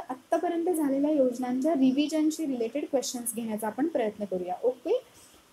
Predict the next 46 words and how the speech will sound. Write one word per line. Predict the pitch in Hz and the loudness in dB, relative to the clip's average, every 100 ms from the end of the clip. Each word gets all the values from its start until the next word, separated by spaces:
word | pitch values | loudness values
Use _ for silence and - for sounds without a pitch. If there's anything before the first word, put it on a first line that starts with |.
| - | 0
so | 302 - 294 | 2 2 4
I | |
hope | 311 330 339 - - 262 | 6 4 -2 -16 -6 0
ही | 294 | 2
lecture | 294 294 311 | 2 2 2
series | 320 302 311 | 2 -2 0
तुम्हाला | 311 302 | 2 2
आवडत | 277 262 311 | 4 4 4
असेल. | 302 294 339 - _ - | 2 2 -2 -6 _ -2
Like | 254 262 302 | 4 4 4
करायला | 359 320 330 339 | 4 6 4 2
विसरत | 277 285 302 294 | 0 2 2 2
जाऊ | 285 269 | 0 0
नका | 254 214 254 - - - - | -2 0 -2 -4 -14 -20 -6
आणि | - 269 302 294 - | 2 4 4 0 -2
तुमचे | 269 294 | 0 0
कोणी | 320 320 | -2 -2
friends | 359 285 277 339 339 | -2 0 2 2 0
असतील | 320 - 349 | -2 -2 0
ज्यांना | 311 294 320 | 4 4 4
possible | 285 254 254 294 320 311 | 4 0 0 -2 0 2
नसेल | 311 330 320 | 0 -2 -6
आत्ता | - 226 - 311 | -6 -6 -2 0
lecture | 302 - 311 | 0 -2 -2
attend | 294 294 294 | 0 4 4
करणं, | 285 277 403 - - - - | 4 0 -2 -6 -20 -20 -4
तर | 285 | 2
त्यांच्यासोबत | 269 262 320 330 277 285 | 4 4 2 0 0 0
तुम्ही, | 302 339 - - | 0 0 -2 -6
अ, | 226 | -4
link | 233 277 415 | 2 4 2
share | - 339 302 | 2 2 2
करू | 294 269 277 | 2 0 0
शकता. | 220 185 - 269 - - - _ - | -2 -4 -4 -4 -6 -20 -20 _ 0
आणि | 262 | 2
त्याचबरोबर | 277 277 285 294 311 311 | 4 2 2 2 4 4
जर | 311 330 | 4 2
warrior | 302 254 285 302 | 4 4 4 2
officer | 294 302 285 302 | 0 -6 -4 -4
या | 294 | -2
आपल्या | 269 294 | -4 -4
YouTube | 294 247 240 330 - | -2 -4 -4 -8 -4
चॅनलला | 330 302 320 | -2 2 2
तुम्ही | 320 311 | 0 0
अजून | 311 320 349 | 0 -2 0
subscribe | 302 254 - 294 | 0 0 -2 -2